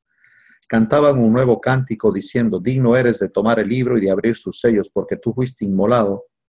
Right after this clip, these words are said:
y con tu sangre nos has redimido para Dios de todo linaje y lengua y pueblo y nación, y nos has hecho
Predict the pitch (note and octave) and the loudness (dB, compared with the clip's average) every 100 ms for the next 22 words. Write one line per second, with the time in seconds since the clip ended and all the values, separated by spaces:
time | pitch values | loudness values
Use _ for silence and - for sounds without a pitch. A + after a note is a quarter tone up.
0 | - - G2+ G2+ G2+ - C3+ C3+ C3+ A2+ | -16 -6 -6 -4 -6 -4 -2 0 -2 -2
1 | F#2+ G#2 G2+ G2+ G#2+ B2 A2+ A2 G2+ F#2 | -2 -2 -2 -2 -2 0 -2 0 -2 -2
2 | A#2 A2 F#2+ - A#2+ G#2+ G#2 B2 B2+ F#2 | -4 -4 -4 -2 0 0 -2 -4 -6 -6
3 | A2+ A#2+ G#2 - A2+ G#2+ G2 F#2+ - B2 | -4 0 0 0 0 0 -2 -4 -2 -2
4 | F#2+ - _ - A2 G#2+ G#2 A2 C#3+ C#3+ | -2 -8 _ -2 0 2 2 0 0 2
5 | D3 D3 | 0 0